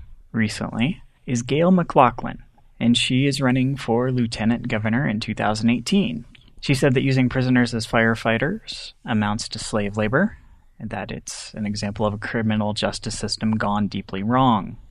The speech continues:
More quotes, "I want inmates in California to learn new skills, but trading a cell for a wildfire and a dollar a day, that's just crazy.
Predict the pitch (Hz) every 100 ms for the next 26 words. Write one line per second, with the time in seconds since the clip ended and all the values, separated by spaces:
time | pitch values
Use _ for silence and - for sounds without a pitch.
0 | - - - - _ _ - - _ _
1 | _ - - 120 110 - 123 240 233 -
2 | - - - - - 127 143 151 143 147
3 | 143 143 139 139 139 117 123 123 120 120
4 | 123 123 - 110 113 113 113 117 - 143
5 | 117 104 - - 117 120 120 117 - 107
6 | 110 127 120 101 107 117 113 - 98 101
7 | 120 117 101 110 104 113 117 107 98 107
8 | 113 101 - - - - 147 139 - -
9 | -